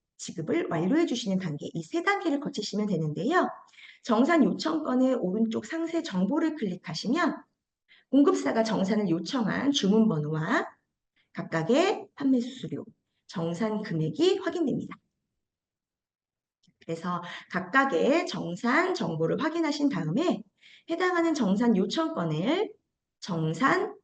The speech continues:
확정 상태로 일괄 처리해 주시면 됩니다.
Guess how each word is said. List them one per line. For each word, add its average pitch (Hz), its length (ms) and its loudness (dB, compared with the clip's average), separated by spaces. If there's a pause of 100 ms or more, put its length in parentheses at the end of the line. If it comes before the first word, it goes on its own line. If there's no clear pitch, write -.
(140)
확정 330 540 0
상태로 285 760 0
일괄 170 340 0
처리해 190 300 -2
주시면 254 320 -4
됩니다. 151 480 -2